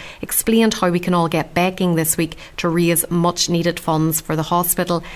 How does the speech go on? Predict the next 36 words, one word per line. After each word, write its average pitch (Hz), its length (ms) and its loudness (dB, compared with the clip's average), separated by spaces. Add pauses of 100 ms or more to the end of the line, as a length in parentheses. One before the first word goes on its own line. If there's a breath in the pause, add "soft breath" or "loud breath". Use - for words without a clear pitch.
(160 loud breath)
And 180 140 2
as 180 140 2
the - 240 0
April 214 260 2
theme 180 520 0
for 233 280 2
the 185 60 -2
Northern 165 260 2
Ireland 165 320 2
Year 160 180 2
of 160 80 -2
Food 165 200 -2
and 160 120 2
Drink 190 220 0
celebrations 160 800 0 (320 loud breath)
is 165 300 2
brewing 185 500 2
and 147 80 0
distilling, 165 540 0 (240 loud breath)
we 170 80 0
heard 196 280 0
from 170 300 0
master 190 540 4
distiller 165 580 0
Colm 180 400 0
Egan, 175 380 2 (160)
who 175 280 2
I 156 180 0
have 156 180 0
since 247 320 0
found 160 260 0
out 160 180 0 (220 loud breath)
comes 185 300 2
from 170 160 2
Laois 180 340 0
originally. 156 560 0